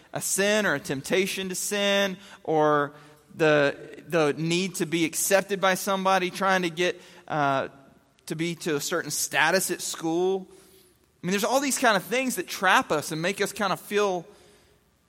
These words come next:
like we can't go anywhere, or can't do anything, or can't do what we really want to do. And the Bible even equates sin with sl-, slavery and,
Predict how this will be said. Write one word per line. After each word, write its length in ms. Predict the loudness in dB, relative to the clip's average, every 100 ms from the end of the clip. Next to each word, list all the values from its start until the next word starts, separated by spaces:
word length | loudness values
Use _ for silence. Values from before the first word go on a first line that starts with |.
| _ _ _
like 120 | -10
we 80 | -8
can't 280 | -6 -6 -2
go 220 | 0 0
anywhere, 400 | 0 -2 -2 -4
or 40 | -4
can't 260 | -6 -6
do 160 | -4 -2
anything, 300 | -2 -2 -4
or 20 |
can't 240 | -4 -6
do 100 | -2
what 140 | -2 -2
we 120 | -2
really 240 | 0 -2
want 380 | 0 2 2 0
to 80 | -4
do. 420 | -2 0 0 -2 -10 -20 _ _ _ _ _ _ _ _ _ _ _ _ _ _ _ _ _ _ -10
And 100 | -6
the 60 | 4
Bible 380 | 6 6 4 0
even 240 | -2 -2
equates 640 | -2 2 2 2 -6 -6 -6
sin 600 | -4 -2 0 -2 -6 -8
with 180 | -6 -4
sl-, 340 | -2 -2 -2 -4
slavery 760 | -8 -2 0 0 0 -2 -4
and, 120 | -6